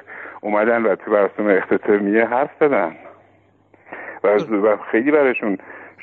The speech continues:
Speaker 1: چیز بود. ام، خیلی خوشحال بودن و خیلی راضی بودن از اینکه حالا تو یه جایی به اسم ایران فیلمشون مورد توجه قرار گرفت.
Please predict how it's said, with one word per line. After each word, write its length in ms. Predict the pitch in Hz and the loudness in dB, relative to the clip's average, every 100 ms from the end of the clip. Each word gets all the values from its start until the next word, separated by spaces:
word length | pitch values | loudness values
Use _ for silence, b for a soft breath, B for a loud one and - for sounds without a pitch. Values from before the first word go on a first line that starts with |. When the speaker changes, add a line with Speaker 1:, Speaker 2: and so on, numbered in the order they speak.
| - - | -20 -6
Speaker 1:
چیز 120 | - 87 | -2 -2
بود. 400 | 87 80 80 82 B B B B B 90 | -2 -2 -2 -4 B B B B B -4
ام، 360 | 82 82 82 B B B - - - 95 - | -2 -2 -6 B B B -20 -18 -10 -8 -2
خیلی 140 | 113 110 | -2 0
خوشحال 460 | - 139 123 107 | 0 0 0 0
بودن 380 | 92 87 76 69 - - _ B B B B B B - | -2 -4 -4 -4 -8 -18 _ B B B B B B -2
و 240 | 95 87 80 | 2 2 0
خیلی 220 | - 107 117 | 0 0 0
راضی 300 | 123 117 101 | 2 0 0
بودن 280 | 92 85 87 | -4 2 2
از 100 | 90 | 4
اینکه 340 | 95 95 110 104 | 2 0 0 0
حالا 180 | 92 95 | 2 0
تو 120 | 95 | 0
یه 140 | 104 101 | 0 0
جایی 360 | 92 101 104 | 2 2 2
به 140 | 92 87 | 2 -2
اسم 80 | - | -2
ایران 320 | 92 90 92 B B B B - | 0 2 0 B B B B -4
فیلمشون 360 | 95 87 - 90 | 0 0 0 -2
مورد 220 | 85 87 | 0 0
توجه 420 | 87 80 78 - | 0 0 0 -4
قرار 280 | 76 78 82 | -10 -10 -12
گرفت. 880 | - - - - - - - 165 | -14 -20 -20 -20 -20 -20 -16 -14